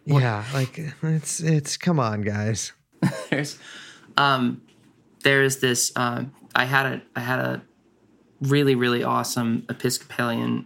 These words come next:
Speaker 1: priest on the show one time. His name is Father Spencer. He, he warned me against the, the heresy of, um, sort of, like, uh, Christians rolling your eyes at the Old Testament God going, "Oh, that's not the,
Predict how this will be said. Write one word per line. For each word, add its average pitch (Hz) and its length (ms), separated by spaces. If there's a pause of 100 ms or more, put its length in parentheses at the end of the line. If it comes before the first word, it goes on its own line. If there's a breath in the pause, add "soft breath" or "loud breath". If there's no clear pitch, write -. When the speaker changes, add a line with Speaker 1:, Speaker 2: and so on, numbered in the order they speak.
(140)
Speaker 1:
priest 120 360
on 113 460
the 131 100
show 120 320
one 120 240
time. 120 400
His - 240
name 123 180
is 123 100
Father 120 320
Spencer. - 540
He, 120 280 (400 loud breath)
he 131 120
warned 131 300
me 127 160
against 123 460
the, 120 380 (480 soft breath)
the 117 80
heresy 131 680
of, 120 480 (460 soft breath)
um, 117 380 (340)
sort 120 320
of, 113 160
like, 117 280 (120)
uh, 123 160
Christians 135 460
rolling 117 280
your 117 160
eyes 113 380
at 107 100
the 113 100
Old 117 140
Testament 117 380
God 113 300
going, 113 260
"Oh, 113 60
that's 110 200
not 113 220
the, 117 180